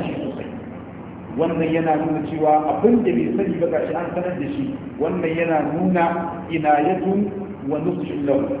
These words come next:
Wannan lura ce ake yi da shi. Sannan kuma ana, wato, neman abin da zai zamo mai alheri a gare shi. "وأظهره الله." أظهر أي من الظهور. Wato, bayyana. "وأظهره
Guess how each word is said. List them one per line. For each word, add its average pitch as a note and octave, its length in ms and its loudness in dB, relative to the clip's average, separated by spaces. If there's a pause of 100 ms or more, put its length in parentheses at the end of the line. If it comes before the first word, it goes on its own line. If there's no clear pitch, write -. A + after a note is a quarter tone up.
(140)
Wannan D3+ 560 0
lura D#3+ 400 6
ce - 80 -2 (160)
ake D#3+ 120 -6
yi D3+ 200 -4
da - 160 -6
shi. - 120 -6 (880)
Sannan E3 400 0
kuma E3+ 420 2
ana, E3+ 480 0
wato, C#3+ 320 0 (160)
neman F3+ 640 0
abin - 300 0
da C#3+ 80 -2
zai D#3 240 0
zamo D#3 340 0
mai C#3 160 2
alheri D3 560 0
a - 80 2
gare A#2+ 300 0
shi. A#2+ 180 -4 (1600)
"وأظهره C3+ 680 4
الله." C#3+ 280 2 (460)
أظهر D#3+ 440 2 (200)
أي F#3+ 120 4
من G3 180 2
الظهور. E3+ 680 2 (760)
Wato, D3+ 400 0
bayyana. D#3+ 800 2
"وأظهره D#3+ 640 2